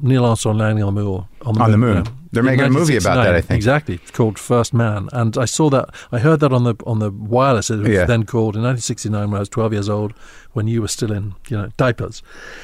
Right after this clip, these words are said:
Speaker 1: And
Speaker 2: Well, I was six. I, I,
Speaker 1: Yeah.
Speaker 2: okay, maybe I was in diapers. I had problems.
Speaker 1: Yeah.
Speaker 2: No, I'm kidding.
Speaker 1: Yeah,
Speaker 2: Go
Speaker 1: problems.
Speaker 2: ahead. Yeah.
Speaker 1: And so it seemed as unlikely to say that you wanted to be an actor as it was to say, "Well, I'm gonna be an astronaut."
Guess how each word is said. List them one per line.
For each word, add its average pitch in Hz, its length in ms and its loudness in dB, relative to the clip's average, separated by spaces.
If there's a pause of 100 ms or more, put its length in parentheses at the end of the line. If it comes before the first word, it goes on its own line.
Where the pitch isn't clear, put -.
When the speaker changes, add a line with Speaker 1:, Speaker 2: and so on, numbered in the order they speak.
(200)
Speaker 1:
And 156 640 4
Speaker 2:
Well, 151 140 2
I 107 40 2
was 101 120 0
six. - 480 -2
I, 107 60 4 (120)
I, 101 240 2
Speaker 1:
Yeah. 147 140 2
Speaker 2:
okay, 147 180 2
maybe 147 260 4
I 156 40 4
was 160 240 4
in 123 60 4
diapers. 95 360 2
I 110 40 4
had 113 120 0
problems. 98 560 0
Speaker 1:
Yeah. 160 120 4
Speaker 2:
No, 101 80 2
I'm 90 80 2
kidding. - 260 -4
Speaker 1:
Yeah, 139 120 4
Speaker 2:
Go 95 100 4
Speaker 1:
problems. 87 280 0
Speaker 2:
ahead. 92 140 0
Yeah. 76 60 -2 (600)
Speaker 1:
And 143 180 4
so 170 220 4
it 156 120 4
seemed 185 440 2
as 135 160 0
unlikely 135 680 2
to - 100 -6
say 123 200 2
that 113 100 0
you 117 80 4
wanted 120 200 0
to - 40 -8
be 110 100 -2
an 107 80 -2
actor 113 460 -6
as 117 480 -2
it 107 80 -4
was 117 340 2
to - 80 -10
say, 120 220 -2
"Well, 107 180 0
I'm 104 100 -2
gonna 104 140 0
be 107 120 -4
an 107 80 -2
astronaut." 101 480 -8